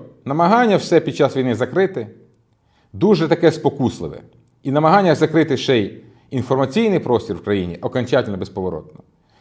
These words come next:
Нічого доброго ні для країни, ні для майбутнього не дасть. А буде процвітати корупція, будуть мінятися міністри оборони, тікати за кордон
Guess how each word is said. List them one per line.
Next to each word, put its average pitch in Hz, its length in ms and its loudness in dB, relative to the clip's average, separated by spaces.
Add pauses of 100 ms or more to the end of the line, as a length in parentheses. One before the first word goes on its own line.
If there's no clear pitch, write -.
(140)
Нічого 196 360 2
доброго 131 640 0
ні 190 120 -4
для 202 120 0
країни, 143 500 -2
ні 151 120 -4
для 135 120 -4
майбутнього 113 580 -6 (200)
не 101 120 -8
дасть. 80 320 -8 (120)
А 117 100 -4
буде 135 140 2
процвітати 127 400 -4
корупція, 151 500 -4 (680)
будуть 131 520 -2
мінятися 190 380 2
міністри 165 400 0
оборони, 135 480 -2 (360)
тікати 185 420 2
за 170 100 0
кордон 135 460 -4